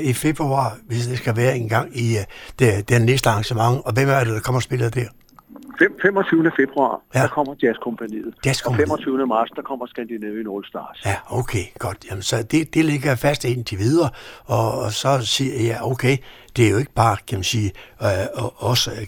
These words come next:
Speaker 1: gæster, det kommer til at gå ud over. Det har jo også gået ud over, øh, orkestrene. Hvordan har de taget det?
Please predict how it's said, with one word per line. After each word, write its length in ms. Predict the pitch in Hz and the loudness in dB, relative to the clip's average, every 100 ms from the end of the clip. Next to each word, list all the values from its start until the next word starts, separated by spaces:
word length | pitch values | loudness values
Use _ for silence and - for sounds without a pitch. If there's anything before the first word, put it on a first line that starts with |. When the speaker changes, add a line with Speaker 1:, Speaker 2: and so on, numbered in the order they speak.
| - | 2
Speaker 1:
gæster, 300 | 123 - 107 | 2 2 -2
det 140 | 98 | -2
kommer 220 | - 110 92 | -2 -2 0
til 140 | 117 | -2
at 80 | 101 | -2
gå 100 | 101 | -2
ud 140 | 120 | 0
over. 240 | 117 104 - - - - - | 0 -2 -4 -12 -14 -12 2
Det 80 | |
har 120 | 113 113 | 4 4
jo 140 | 104 | 4
også 140 | 127 | 0
gået 220 | - 120 95 | 2 0 2
ud 60 | 123 | 0
over, 400 | 147 107 110 - | 0 0 -4 -4
øh, 360 | 95 95 - 98 | -6 -8 -6 -6
orkestrene. 460 | 98 131 139 120 98 - - | 0 2 2 0 -2 -8 -6
Hvordan 260 | - 117 175 | 0 0 0
har 160 | 170 147 | 0 0
de 160 | 117 - | 0 -4
taget 360 | - 131 127 | 0 2 2
det? 140 | 98 | -2